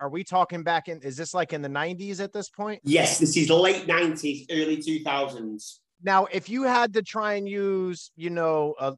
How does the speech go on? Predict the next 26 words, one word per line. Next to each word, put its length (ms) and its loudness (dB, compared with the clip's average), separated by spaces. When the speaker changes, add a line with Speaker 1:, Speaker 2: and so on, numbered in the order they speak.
Speaker 1:
a, 80 -4
I 240 2
guess, 260 -2
like, 160 -4
a 60 -4
law 240 4
of 100 0
averages 520 -2
or 60 -6
percentages, 720 -6
like, 240 -4
where 220 0
I'm 240 4
from, 540 0
you 100 -8
know, 440 -2
coke, 360 0
coke 260 -6
was 120 -6
very 380 2
relevant 520 -4
when 160 -6
I 80 2
was 220 -4
growing 440 -2
up. 200 0